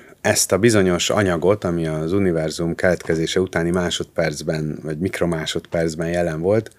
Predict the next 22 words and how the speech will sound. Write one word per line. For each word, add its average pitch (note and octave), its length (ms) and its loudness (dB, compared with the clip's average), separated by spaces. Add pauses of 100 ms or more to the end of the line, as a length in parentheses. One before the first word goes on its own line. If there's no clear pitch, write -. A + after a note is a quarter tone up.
(680)
ezt G#2 240 2
vizsgáljuk, E2+ 680 -2
és - 360 -6
mondjuk F2 240 -4
ezt - 140 0
úgy A2+ 120 4
hívják, F#2+ 380 4
hogy D#2 360 -4
kvarkanyag, G2 720 4
mert E2+ 360 -2
a, D2+ 280 -2 (1200)
az - 80 -16
atomot G#2+ 680 4 (420)
protonok G2 380 2
és - 100 -2
neutronok A2+ 480 2
építik F#2+ 460 0
föl, F2 300 2
azokat D#2+ 580 -4
pedig C#2+ 260 -6
a C#2+ 60 -4
kvarkok. - 600 -8